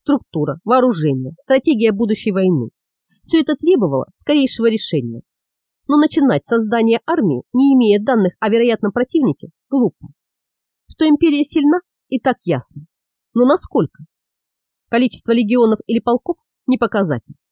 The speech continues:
А вот их расположение, степень готовности, подвижность, обеспеченность продовольствием и фуражом — это важно.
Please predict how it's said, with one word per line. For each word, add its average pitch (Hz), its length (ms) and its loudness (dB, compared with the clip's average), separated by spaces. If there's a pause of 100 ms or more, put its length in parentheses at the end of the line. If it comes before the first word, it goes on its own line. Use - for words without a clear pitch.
(440)
А 262 80 0
вот 285 180 0
их - 80 0
расположение, 160 800 -2
степень 233 380 -2
готовности, 160 600 -6
подвижность, 151 640 -4
обеспеченность 226 640 -4
продовольствием 156 720 -4
и - 80 -10
фуражом — 156 500 -4 (240)
это 196 220 -2
важно. 151 380 -4